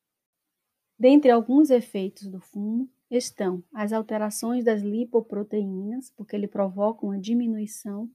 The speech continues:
do H D L, aumento da frequência cardíaca e da pressão arterial, e um incremento na agregação plaquetária, aumento também no fibrinogênio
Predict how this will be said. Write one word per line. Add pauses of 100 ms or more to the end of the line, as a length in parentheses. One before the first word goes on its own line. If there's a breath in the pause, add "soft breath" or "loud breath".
(380)
do
H
D
L, (520)
aumento
da
frequência
cardíaca
e
da
pressão
arterial, (640)
e
um
incremento
na
agregação
plaquetária, (500)
aumento
também
no
fibrinogênio